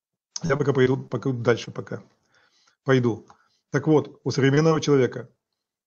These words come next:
основная проблематика в том, что токсины,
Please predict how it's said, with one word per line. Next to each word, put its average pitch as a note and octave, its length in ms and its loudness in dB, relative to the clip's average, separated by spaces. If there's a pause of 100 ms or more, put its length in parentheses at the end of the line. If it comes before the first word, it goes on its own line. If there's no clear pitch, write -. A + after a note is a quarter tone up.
(140)
основная C#3+ 400 -2
проблематика C3+ 680 -2
в - 60 -14
том, D#3+ 300 2
что - 420 -8 (440)
токсины, C#3+ 640 -4